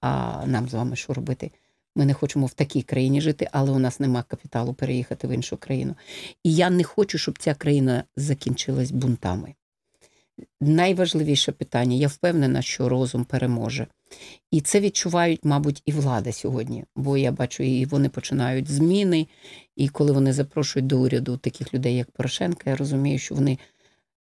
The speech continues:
е, їм стає страшно, і вони розуміють, що треба приходити до тями і брати інт-, і інтелект, який більш переживає не за себе, а для, за Україну. Я впевнена, що вони повинні домовитись.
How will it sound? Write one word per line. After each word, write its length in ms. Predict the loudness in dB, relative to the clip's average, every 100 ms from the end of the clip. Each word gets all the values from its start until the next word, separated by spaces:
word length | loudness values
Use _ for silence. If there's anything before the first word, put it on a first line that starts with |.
| -12 -10 -2
е, 280 | 0 2 2
їм 200 | 2 2
стає 240 | 0 -2
страшно, 520 | -2 -2 -2 -2 -2
і 100 | 0
вони 200 | 2 0
розуміють, 480 | 0 0 0 0 -2
що 260 | -6 -6 -6 -6
треба 240 | -4 -4
приходити 520 | -4 -4 -2 -2 0
до 140 | 0 0
тями 560 | 0 0 2 2 0 -4
і 340 | -2 0 0 -2
брати 360 | 0 2 2 0
інт-, 280 | -2 -4 -14 -2
і 200 | 0 0 0
інтелект, 520 | 0 2 4 4 2 -2
який 260 | -2 -4 -6
більш 340 | -4 2 2 0
переживає 500 | -2 -2 0 0 2
не 140 | 0
за 120 | -2
себе, 280 | -6 -6 -4
а 40 | -2
для, 180 | -2
за 80 | -2
Україну. 440 | -6 -6 -6 -6 -8 -14 -20 -20 _ _ -8 0
Я 160 | 0
впевнена, 520 | 0 0 0 0 -2
що 160 | -6 -6
вони 160 | -6 -6
повинні 420 | _ -6 -6 -4
домовитись. 560 | -2 -4 -6 -16 -20